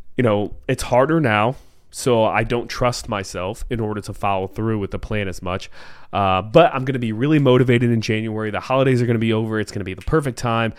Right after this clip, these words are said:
So I'm gonna start then to make sure I get the most out of my coaching, right? If I'm gonna invest in coaching, I want to get the most out of my time frame, right? That's kind of the thought process I think a lot of people have.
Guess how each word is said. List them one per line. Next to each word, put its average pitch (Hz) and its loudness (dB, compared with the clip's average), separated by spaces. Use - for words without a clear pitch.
So - -2
I'm 180 2
gonna 180 0
start 151 4
then 110 2
to 147 -2
make 175 2
sure 180 0
I 151 4
get 127 -2
the 120 2
most 98 -4
out 98 -2
of 92 -8
my 87 -8
coaching, 85 -14
right? 101 0
If 107 -4
I'm 139 0
gonna 180 0
invest 113 2
in 110 -2
coaching, 104 -2
I 110 0
want 110 -2
to 107 -4
get 101 -6
the 98 -4
most 98 -6
out 95 -4
of 92 -6
my 90 -4
time 90 -8
frame, 85 -10
right? 110 -4
That's 151 4
kind 175 -4
of 156 -6
the 135 -2
thought 104 0
process 104 -6
I 98 -6
think 98 -10
a - -8
lot 90 -6
of 85 -10
people 90 -12
have. 69 -14